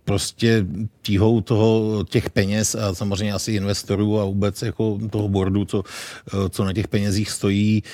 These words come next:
eh, už tahle ta jako úžasná vlastnost, kterou měli, eh, vyprchává a tohle, eh,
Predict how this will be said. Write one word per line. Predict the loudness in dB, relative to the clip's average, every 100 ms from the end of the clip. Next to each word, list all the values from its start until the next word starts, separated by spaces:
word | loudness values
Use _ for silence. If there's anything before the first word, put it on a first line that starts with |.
| -18 -20
eh, | -10 -6 -6
už | -6 -4 -4 -4
tahle | 0 2 2
ta | 2 0
jako | 0
úžasná | 0 4 4 4 0 0
vlastnost, | 0 -2 -2 -4 -4 -6 -12 -18 -20 -20 _
kterou | -4 0 2 2
měli, | 2 2 4 2 0
eh, | -4 -4 -2 -2
vyprchává | 0 -2 -2 0 2 4 4 4
a | 2
tohle, | 0 4 6 4
eh, | 0 -16 -18 -16